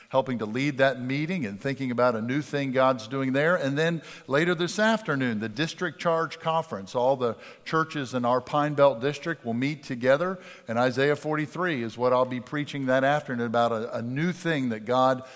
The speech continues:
is doing. I've preached that here before. Some of, several of you remember everything I said seven and a half years ago when we looked at this passage. Uh, and I've never done this before. Go back to a, an old message, but it's not an old message. God's doing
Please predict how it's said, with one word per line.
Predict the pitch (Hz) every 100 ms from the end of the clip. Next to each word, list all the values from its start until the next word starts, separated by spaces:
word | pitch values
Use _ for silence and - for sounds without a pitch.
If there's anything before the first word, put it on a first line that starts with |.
| - - -
is | 131 120
doing. | 143 196 135 90 85 - - - _ _ -
I've | 202 -
preached | - 247 - -
that | 156 131
here | 165
before. | 143 143 - 170 107 87
Some | - 175
of, | 180
several | - 220 226 202
of | 160
you | 151
remember | 131 135 135 131 123 -
everything | 190 190 202 185 165
I | 147
said | 143 147 131 117
seven | - 190 202 202
and | 190
a |
half | 165 175 165
years | 170 165 143
ago | 135 110 101 120 - - - - - -
when | 156
we | 160
looked | 156 185 214 214
at | 202
this | 180 175
passage. | - - 196 185 - 123 117 131 - - - - -
Uh, | 127 131 127
and |
I've | 147
never | 180 254 240
done | 180 226
this | 170 135
before. | 135 - 127
Go | 120 143
back | 165 175 175
to | 165 147
a, | 143 139
an | 143
old | 175 147
message, | 160 175 135 110
but | 135
it's | 139 151
not | 170 175
an | 127
old | 117
message. | 110 107 - 92 -
God's | 127 151 131
doing | 120 139 143 143